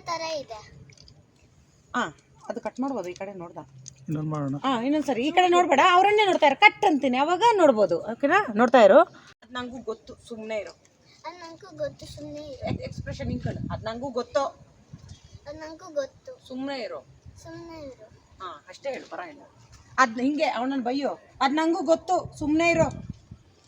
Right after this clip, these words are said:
Speaker 1: ಅದ್ ನಂಗೂ ಗೊತ್ತು, ಸುಮ್ನೆ ಇರು.
Speaker 2: ಹಾ, ಅವ್ನ್ ಮುಖನೇ ನೋಡು.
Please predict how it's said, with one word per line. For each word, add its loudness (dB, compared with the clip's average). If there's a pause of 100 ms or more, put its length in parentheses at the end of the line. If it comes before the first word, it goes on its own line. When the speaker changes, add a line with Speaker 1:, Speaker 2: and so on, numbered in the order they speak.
Speaker 1:
ಅದ್ -16
ನಂಗೂ -14
ಗೊತ್ತು, -14
ಸುಮ್ನೆ -12
ಇರು. -6
Speaker 2:
ಹಾ, 4
ಅವ್ನ್ 4
ಮುಖನೇ 6
ನೋಡು. 4